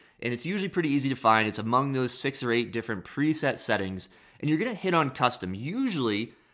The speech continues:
the next step is the camera is gonna prompt you to do something with it. It's gonna prompt you to take a photo. It's gonna prompt you to hit a button. But essentially what you're doing is you're actually taking a photo of that white balance card with your camera while the camera is in this custom white balance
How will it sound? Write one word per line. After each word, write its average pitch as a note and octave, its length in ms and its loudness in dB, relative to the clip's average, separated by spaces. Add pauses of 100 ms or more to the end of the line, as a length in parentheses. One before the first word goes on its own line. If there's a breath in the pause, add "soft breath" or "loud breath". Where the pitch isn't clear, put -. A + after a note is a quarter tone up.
(100)
the C3 100 -2
next D3+ 220 0
step A2+ 260 0
is G#2+ 80 -2
the G#2+ 80 -4
camera C3+ 340 -2
is A#2+ 100 -2
gonna A#2 160 -2
prompt B2+ 540 0
you G#2 200 0
to G2 120 -8
do G2+ 200 -4
something F2 300 -8
with F2 140 -8
it. F2 60 -8
It's - 100 -12
gonna G#2 140 -8
prompt A#2+ 260 -2
you G#2+ 60 -8
to G2+ 80 -6
take G2 180 -6
a F2+ 60 -10
photo. E3+ 500 2 (300 loud breath)
It's - 100 -8
gonna A2+ 140 -4
prompt A#2+ 320 -4
you A2 60 -2
to G2 60 -2
hit G2 140 -8
a F#2 60 -4
button. C#3 480 0 (280 loud breath)
But B2 100 0
essentially G#3 360 0
what E3+ 180 4
you're D#3+ 120 6
doing G#2 500 0
is A2 140 -6
you're B2+ 100 2
actually C#3+ 240 0
taking E3+ 400 -4
a F3 60 -2
photo A2+ 340 2
of C#3 220 4
that C#3 160 4
white A2+ 240 2
balance G#2+ 320 2
card F2+ 420 -2
with B2+ 220 -4
your D3 100 -2
camera G2 480 -6 (220 loud breath)
while B2+ 240 2
the D3 60 0
camera A2 500 -4
is G2 180 -6
in G#2+ 220 -6
this G2 160 -6
custom A2+ 680 -6
white G2 400 -4
balance F#2+ 540 0